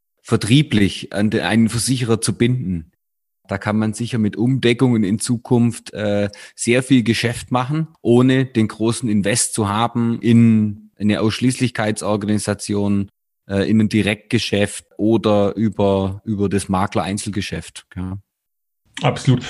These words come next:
Speaker 2: Und wenn ich da vielleicht gerade noch mal zwei, drei Sätze dazu sagen kann. Also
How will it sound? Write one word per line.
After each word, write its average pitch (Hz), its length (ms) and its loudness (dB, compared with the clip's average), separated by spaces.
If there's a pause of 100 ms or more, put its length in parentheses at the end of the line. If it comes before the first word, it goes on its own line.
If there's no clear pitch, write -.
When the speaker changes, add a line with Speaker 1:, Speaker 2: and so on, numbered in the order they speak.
(160)
Speaker 2:
Und 123 80 2
wenn 123 60 4
ich 120 60 0
da 139 60 4
vielleicht 139 240 4
gerade 127 160 2
noch 131 80 6
mal 123 120 2
zwei, 127 200 2
drei 120 140 -2
Sätze 117 300 -6
dazu 113 180 -4
sagen 120 320 0
kann. 107 240 -6
Also 107 320 -6